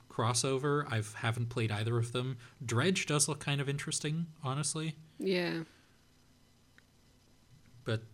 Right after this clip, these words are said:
Speaker 1: yeah, that one's already out. I mean, it, it, like, I think it came out, like, literally right after the Game Awards or, like, a couple days later. But we're, like, a week and a half removed from the Game Awards at this point.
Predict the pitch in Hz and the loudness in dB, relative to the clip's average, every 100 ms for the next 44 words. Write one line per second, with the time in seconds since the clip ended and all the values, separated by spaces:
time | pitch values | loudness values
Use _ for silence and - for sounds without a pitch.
0 | - 127 175 - - 127 131 127 135 131 | -4 -2 -2 -2 -2 0 2 4 4 4
1 | 139 107 113 - 123 127 123 120 120 117 | 2 0 -4 -8 -4 -2 0 -2 -4 -2
2 | 123 113 - - - - - - - 139 | 0 0 -4 -20 -20 -20 -20 -20 -8 -2
3 | 120 208 196 180 160 143 143 120 113 113 | 2 2 2 0 2 2 2 0 0 2
4 | 120 113 107 104 107 107 107 98 101 110 | 4 4 2 0 -2 -2 -4 -2 2 2
5 | 113 117 120 107 101 98 107 113 104 98 | 2 2 0 -2 -2 -2 -2 0 0 -2
6 | - 101 104 107 - - - 185 220 233 | -2 -2 -4 -6 -10 -16 2 4 6 6
7 | 170 123 113 104 110 107 98 110 104 107 | 6 4 2 0 0 0 0 0 0 -2
8 | 98 101 - 104 98 98 95 92 92 107 | -2 -4 -4 -6 -4 -6 -4 -6 -8 -8
9 | - 92 - 98 | -8 -10 -8 -8